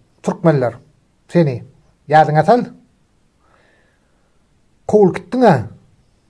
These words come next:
Ya geldi kärez. Sen heleň bardy. It salynan ýaly kowul gaýtdy.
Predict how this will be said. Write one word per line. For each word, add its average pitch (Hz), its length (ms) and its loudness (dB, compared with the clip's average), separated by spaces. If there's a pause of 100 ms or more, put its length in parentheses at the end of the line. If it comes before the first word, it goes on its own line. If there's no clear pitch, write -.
(1500)
Ya 160 120 2
geldi 185 320 2
kärez. 214 420 2 (680)
Sen 175 220 0
heleň 175 400 4
bardy. 139 320 0 (1500)
It - 140 -10
salynan 202 360 2
ýaly 147 220 2
kowul 170 240 2
gaýtdy. 160 400 -2